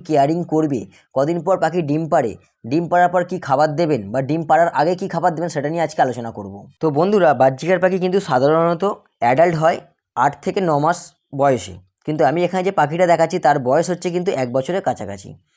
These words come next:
তো এই পাখিগুলো কিন্তু আমার, উম, বাজজিগার পাখি, তো হল্যান্ড বাজজিগার পাখি। তো এরা কিন্তু অ্যাডাল্ট হওয়ার পর ডি-, ব্রিডিং করার পর, ব্রিডিং করার পর সাত দিনের পরেই কিন্তু ওরা ডিম পেড়েছে। ডিম পাড়ার পর কিন্তু ওই পাঁচটা ডিম পেড়েছিল, প্রথম ব্রিডিংয়ে কিন্তু ওরা তিনটে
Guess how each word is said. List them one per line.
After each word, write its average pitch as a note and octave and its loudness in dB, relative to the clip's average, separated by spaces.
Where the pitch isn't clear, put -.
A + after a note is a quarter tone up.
তো - -4
এই D#3+ 0
পাখিগুলো E3 2
কিন্তু F3+ 0
আমার, F3 2
উম, A#2+ -4
বাজজিগার D3+ 2
পাখি, E3+ 0
তো D#3+ -2
হল্যান্ড D#3 4
বাজজিগার D#3 2
পাখি। C#3 -2
তো A3+ -2
এরা E3+ 4
কিন্তু F#3+ 0
অ্যাডাল্ট D3 2
হওয়ার D#3 4
পর E3 4
ডি-, B2 0
ব্রিডিং C3+ 0
করার D#3+ 2
পর, D#3 4
ব্রিডিং C#3 -4
করার E3 0
পর D#3 2
সাত C3+ 2
দিনের D#3+ -2
পরেই D#3+ 2
কিন্তু F3 -2
ওরা E3 0
ডিম D3 0
পেড়েছে। D3+ 0
ডিম D3 -2
পাড়ার F3 4
পর F#3 2
কিন্তু F3+ -4
ওই F3 -4
পাঁচটা C#3+ -4
ডিম E3 -2
পেড়েছিল, C#3+ 0
প্রথম D3+ -2
ব্রিডিংয়ে D3+ 0
কিন্তু C3+ -4
ওরা F3 2
তিনটে C3+ -2